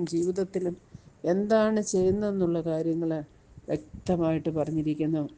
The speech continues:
സങ്കീർത്തനക്കാരൻ വീണ്ടും നൂറ്റിയഞ്ചാം വാക്യത്തിൽ പറയുന്നുണ്ട്, "നിൻ്റെ വചനം എൻ്റെ കാലിന് ദീപവും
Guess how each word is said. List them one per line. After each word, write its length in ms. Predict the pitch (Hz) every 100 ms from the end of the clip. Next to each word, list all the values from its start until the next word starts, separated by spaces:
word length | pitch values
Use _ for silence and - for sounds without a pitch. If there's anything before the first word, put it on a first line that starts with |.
| _ - -
സങ്കീർത്തനക്കാരൻ 920 | - 160 160 160 165 165 170 165 165 170
വീണ്ടും 340 | 165 175 180
നൂറ്റിയഞ്ചാം 640 | 180 185 180 185 185 190 190 180 -
വാക്യത്തിൽ 460 | 165 175 196 185 196 185
പറയുന്നുണ്ട്, 560 | 160 160 160 151 151 151 - - _ -
"നിൻ്റെ 200 | 151 160
വചനം 400 | 160 156 170 180 170
എൻ്റെ 180 | 160
കാലിന് 440 | 160 156 151 165 165
ദീപവും 500 | 156 143 156 156 151